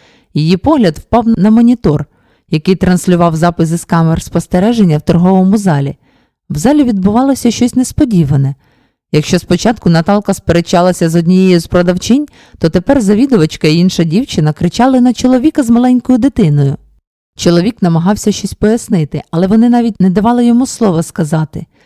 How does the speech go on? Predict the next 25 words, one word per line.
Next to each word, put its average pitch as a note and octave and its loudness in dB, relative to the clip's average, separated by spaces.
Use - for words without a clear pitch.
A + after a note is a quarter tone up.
Леся G3+ 0
вдивилася F3+ 0
в E3 0
екран. D#3+ 0
Чоловік F#3+ 0
був E3 0
одягнений F3 2
у - 2
якісь E3 -2
потерті F3+ -2
речі, F3+ -2
а D#3 0
його G3 2
загальний A3+ 2
вигляд A#3+ 0
викликав G#3+ 0
асоціації B3 -2
з G#3 -4
безпритульним. F3+ 0
Дитина D4+ -2
теж A3+ 0
виглядала D#3+ 0
змученою D#3+ 2
та E3+ -2
занедбаною. D3 0